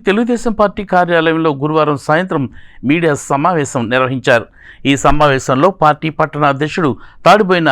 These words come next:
హరిప్రసాద్, జొన్నాదుల మహేష్, కంచర్ల ఏడుకొండలు తదితరులు మాట్లాడుతూ, తెనాలి నాజరపేటలోని ఎనభై ఆరు కన్వెన్షన్ హాల్లో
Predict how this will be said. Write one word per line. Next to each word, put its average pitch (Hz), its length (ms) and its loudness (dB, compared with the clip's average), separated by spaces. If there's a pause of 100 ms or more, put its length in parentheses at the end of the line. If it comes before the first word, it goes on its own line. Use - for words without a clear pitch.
హరిప్రసాద్, 170 560 -2 (380)
జొన్నాదుల 190 440 2 (120)
మహేష్, 170 320 0 (180)
కంచర్ల 147 340 0 (160)
ఏడుకొండలు 143 480 0
తదితరులు 131 460 -2
మాట్లాడుతూ, 131 420 -2 (460)
తెనాలి 233 360 4 (180)
నాజరపేటలోని 160 800 0 (220)
ఎనభై 156 280 0
ఆరు 147 100 -2 (100)
కన్వెన్షన్ 147 520 -2
హాల్లో 123 300 0